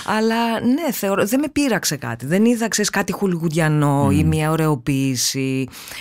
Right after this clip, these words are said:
Speaker 1: ή αυτό. Με ξένησε η μύτη.
Speaker 2: Πάμε τώρα στο μεγάλο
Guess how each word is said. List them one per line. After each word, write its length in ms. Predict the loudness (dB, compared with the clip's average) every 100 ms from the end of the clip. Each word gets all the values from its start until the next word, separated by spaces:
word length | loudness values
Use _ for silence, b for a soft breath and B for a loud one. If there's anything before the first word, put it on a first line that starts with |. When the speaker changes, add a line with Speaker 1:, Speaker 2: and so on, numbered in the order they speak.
| B
Speaker 1:
ή 540 | -4 -2 0 0 0 -2
αυτό. 360 | -6 -6 -8 -8 B B -4
Με 100 | -2
ξένησε 400 | 2 2 2 0
η 40 |
μύτη. 440 | 0 0 -2 -4 -6 B B B _
Speaker 2:
Πάμε 240 | 2 4
τώρα 200 | 4 2
στο 120 | 4
μεγάλο 400 | 2 4 4 4